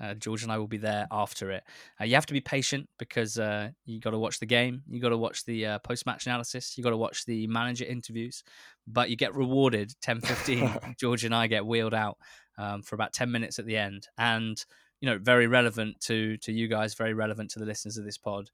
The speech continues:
Speaker 1: Um, it might sound ridiculous given that we've just highlighted twenty-one players under twenty-one and we've talked about them at length, but that is, I would say, generally what we, what we do. We talk about, um, not always young players, but exciting talents in the E F L,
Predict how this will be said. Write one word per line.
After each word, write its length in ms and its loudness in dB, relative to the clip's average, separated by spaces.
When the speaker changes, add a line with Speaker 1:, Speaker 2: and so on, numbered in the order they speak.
Speaker 1:
Um, 440 -4
it 120 -4
might 180 2
sound 220 2
ridiculous 500 0
given 240 0
that 80 0
we've 160 -4
just 240 -2
highlighted 400 0
twenty-one 480 -2
players 240 0
under 160 -2
twenty-one 600 -2
and 100 -4
we've 140 -8
talked 220 -4
about 180 4
them 100 -4
at 100 -4
length, 300 -2
but 180 8
that 240 0
is, 280 -2
I 60 0
would 120 -2
say, 360 0
generally 400 2
what 200 0
we, 320 0
what 160 0
we 100 -2
do. 300 2
We 100 -8
talk 260 -4
about, 320 2
um, 520 -4
not 180 2
always 280 8
young 160 4
players, 300 2
but 240 -2
exciting 440 -4
talents 320 0
in 80 0
the 120 -4
E 60 0
F 180 0
L, 240 0